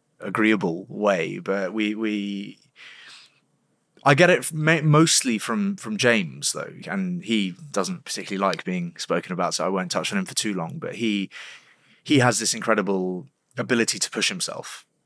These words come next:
And so did Mike, of course, until he died. And Mike was a remarkable young climber. He climbed Aconcagua in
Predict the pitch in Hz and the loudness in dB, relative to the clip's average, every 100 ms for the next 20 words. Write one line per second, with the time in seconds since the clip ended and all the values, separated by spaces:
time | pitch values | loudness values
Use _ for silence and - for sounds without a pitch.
0 | _ _ _ _ - 120 104 95 131 113 | _ _ _ _ -6 -2 2 4 4 4
1 | 104 117 78 - - - 85 - 87 - | 2 2 0 -2 -8 -6 -4 -6 -4 -2
2 | 87 87 - - - 185 101 78 82 - | -2 -6 -12 -20 -10 0 0 0 -4 -4
3 | 95 90 - 92 90 82 - - - - | -2 -2 -4 -6 -4 -4 -4 -10 -20 -20
4 | _ _ _ - 90 92 104 107 107 - | _ _ _ -4 -2 0 2 4 2 0
5 | 85 69 - 98 98 92 82 - 98 92 | -6 -10 -10 -2 0 0 -2 0 0 0
6 | 73 - 101 - 95 90 - 90 87 104 | -6 -12 -6 -2 0 0 -2 -4 0 0
7 | 92 90 82 85 82 80 80 | 2 -2 -2 -4 -4 -6 -8